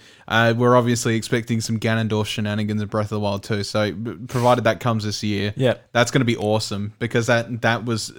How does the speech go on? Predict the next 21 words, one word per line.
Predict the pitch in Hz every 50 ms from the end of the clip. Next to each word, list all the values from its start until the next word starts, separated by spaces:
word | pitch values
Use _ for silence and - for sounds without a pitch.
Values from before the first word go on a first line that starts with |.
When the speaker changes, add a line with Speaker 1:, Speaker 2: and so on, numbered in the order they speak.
| 107
Speaker 1:
like, | 113 110 107 101
sort | - - 120 110 107
of | 101
an | 110 - -
omnipresent | 117 123 123 120 110 - - 120 110 113 113 -
missing | 107 113 120 113 - - 110 104 104 104
from | 104 - - 113 107 101 101 104
Breath | 104 - 113 107 -
of | 107 101
the | 104
Wild, | 107 104 101 98 98 101 101 101
but | - 104 101
it's | 101 -
obviously | 123 113 110 104 - 110 101
gonna | 113 104 104
be | 107 104
a | 101
huge | - - 110 104 101 107 107
deal | 107 104 104
in | 104 104
Breath | 104 95 104